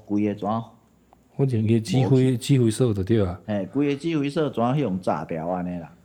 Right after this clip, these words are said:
Speaker 1: 啊，怎啊即个小魔翘起？拄好伫十月二十四号即日啊。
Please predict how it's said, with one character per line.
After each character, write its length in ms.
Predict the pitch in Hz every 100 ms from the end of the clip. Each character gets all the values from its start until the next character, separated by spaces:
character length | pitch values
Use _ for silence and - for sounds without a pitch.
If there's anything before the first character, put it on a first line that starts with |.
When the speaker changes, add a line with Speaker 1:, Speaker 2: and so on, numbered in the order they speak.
| _ _ _ _ - - _
Speaker 1:
啊， 100 | -
怎 120 | 120 117
啊 140 | 123
即 140 | 123
个 180 | 123 113
小 260 | 107 120 120
魔 260 | 98 80 78
翘 320 | - 98 98
起？ 200 | 104 - - _ _ _ _ _ -
拄 160 | 135
好 120 | 143 147
伫 140 | 117
十 320 | 90 - -
月 400 | 101 78 90 85 80
二 100 | 82
十 100 | 80
四 420 | - - 113 92
号 140 | 87 87
即 180 | -
日 300 | 98 95 90
啊。 80 | 80